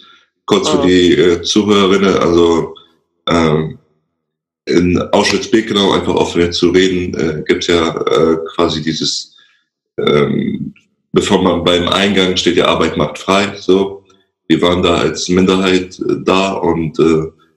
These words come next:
Speaker 1: dann ging es darum, ähm, dass wir so verschiedene Guides kriegen, die uns dann Sachen zeigen. Wir hatten einen Guide,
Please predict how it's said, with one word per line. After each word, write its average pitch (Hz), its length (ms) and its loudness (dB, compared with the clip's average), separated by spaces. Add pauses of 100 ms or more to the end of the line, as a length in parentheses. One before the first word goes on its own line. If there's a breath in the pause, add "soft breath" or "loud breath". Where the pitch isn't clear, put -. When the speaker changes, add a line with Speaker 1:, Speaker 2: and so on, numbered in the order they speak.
(180)
Speaker 1:
dann 87 220 0
ging 87 180 0
es 85 140 -2
darum, 80 580 -2 (300)
ähm, 80 560 2
dass 78 220 0
wir 90 80 2
so 85 100 0
verschiedene 92 480 2
Guides 80 400 0
kriegen, 87 420 0
die 80 140 2
uns 78 200 -4
dann 78 240 -2
Sachen 80 340 -2
zeigen. - 340 -6 (580 soft breath)
Wir 85 120 2
hatten 95 200 2
einen 90 240 0
Guide, 92 340 0